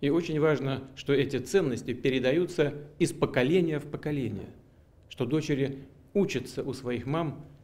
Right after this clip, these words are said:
именно такому отношению к жизни, к семье, к своим будущим детям. И, конечно, особые слова признательности всем женщинам, которые посвящают себя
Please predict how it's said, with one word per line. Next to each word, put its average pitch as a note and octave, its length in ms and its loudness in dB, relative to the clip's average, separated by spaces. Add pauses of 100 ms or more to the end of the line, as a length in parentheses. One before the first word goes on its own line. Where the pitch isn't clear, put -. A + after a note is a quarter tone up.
(180)
именно D3 540 -2 (240)
такому C#3 580 2
отношению A#2 580 -4
к G#2 60 -8
жизни, A2+ 560 -4 (200)
к - 60 -20
семье, A#2+ 600 0 (460)
к - 40 -20
своим D#3 300 0
будущим A2+ 420 -6
детям. - 280 -12 (1400)
И, D#3 80 -2
конечно, C3+ 480 0 (260)
особые A#2+ 520 4
слова B2+ 320 0
признательности B2 840 -2
всем C#3+ 320 2
женщинам, C#3 600 0 (320)
которые C#3 340 2
посвящают C#3+ 720 4
себя C#3 360 0